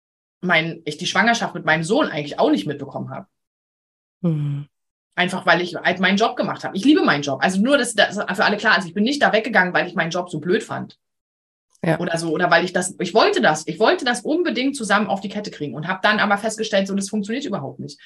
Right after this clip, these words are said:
Speaker 1: Ich kann das nicht alles mit der gleichen Passion verfolgen.
Speaker 2: Ja, und das ist ja auch eine total wichtige Erkenntnis, ne?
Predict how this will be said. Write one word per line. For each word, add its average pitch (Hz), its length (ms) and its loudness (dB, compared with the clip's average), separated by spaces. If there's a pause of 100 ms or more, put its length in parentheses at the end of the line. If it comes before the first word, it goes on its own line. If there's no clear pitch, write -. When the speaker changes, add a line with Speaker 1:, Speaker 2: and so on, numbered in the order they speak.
(140)
Speaker 1:
Ich - 120 -8
kann 262 180 2
das 285 160 4
nicht 190 180 -2
alles 240 260 2
mit 196 140 0
der 170 80 -2
gleichen 170 340 0
Passion 185 440 -2
verfolgen. 151 680 -4 (720)
Speaker 2:
Ja, 185 240 4 (120)
und 185 120 8
das 180 80 6
ist 196 100 2
ja 190 80 6
auch 175 60 4
eine 190 140 6
total 185 320 6
wichtige 180 320 4
Erkenntnis, 170 580 4
ne? 165 160 4